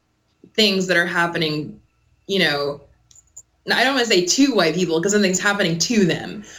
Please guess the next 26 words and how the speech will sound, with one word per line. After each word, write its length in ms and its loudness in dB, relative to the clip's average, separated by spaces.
but 560 0
within 880 0
the 180 2
ranks 560 -2
is, 380 2
in 280 4
a 120 0
sense, 580 0
some 500 0
form 260 0
of 220 0
deep-seated 760 0
jealousy 580 2
because, 580 0
you 140 2
know, 460 0
something 540 0
happened 280 2
they 80 2
feel 180 0
they 120 0
had 160 0
no 200 4
control 400 2
over. 540 2
Um, 680 0